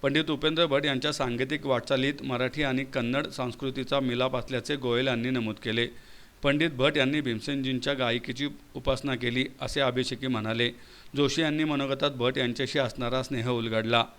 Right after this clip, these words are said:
कन्नड गीत रामायण गायनाच्या निमित्ताने गुरु पंडित भीमसेन जोशी यांची भेट घडली आणि आयुष्याची दिशा बदलली. त्यांनी मला शिष्य म्हणून घडवले. मंगळूरसारख्या छोट्या गावातून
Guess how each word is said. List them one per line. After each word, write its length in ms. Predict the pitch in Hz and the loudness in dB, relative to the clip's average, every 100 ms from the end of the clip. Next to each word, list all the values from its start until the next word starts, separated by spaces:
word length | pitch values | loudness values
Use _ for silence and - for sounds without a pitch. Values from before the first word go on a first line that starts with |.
| - - | -20 -4
कन्नड 340 | 170 160 180 190 | 0 4 4 4
गीत 260 | 170 175 | 4 2
रामायण 500 | 170 160 165 165 185 | 2 2 2 0 0
गायनाच्या 480 | 147 139 143 147 160 | 2 2 2 0 0
निमित्ताने 480 | 147 143 139 147 151 | 0 0 0 0 0
गुरु 340 | 156 131 135 | 0 -2 0
पंडित 320 | 143 139 131 139 | 0 0 0 0
भीमसेन 460 | 120 110 147 143 | -2 -4 -2 0
जोशी 240 | 131 120 139 | 0 0 0
यांची 300 | 123 113 131 | 0 0 -2
भेट 260 | 117 120 | 0 0
घडली 340 | 120 135 131 - | 0 2 0 0
आणि 240 | 120 139 | 0 0
आयुष्याची 580 | 143 127 127 147 139 151 | 2 0 2 0 0 0
दिशा 280 | 120 - 117 | 0 0 0
बदलली. 480 | 113 113 117 131 131 - - - 127 | 0 0 2 2 0 -10 -18 -6 0
त्यांनी 320 | 127 151 104 | 2 2 0
मला 280 | 113 123 139 | 0 2 2
शिष्य 340 | 139 131 - | 2 0 0
म्हणून 300 | 165 135 147 | 2 2 0
घडवले. 420 | 127 117 123 123 123 - - - - | 2 2 4 2 2 -6 -20 -10 0
मंगळूरसारख्या 720 | 143 147 165 160 135 160 151 | 4 4 4 2 2 2 0
छोट्या 320 | - 127 139 | 0 2 2
गावातून 520 | 143 123 131 131 147 | 4 6 6 4 0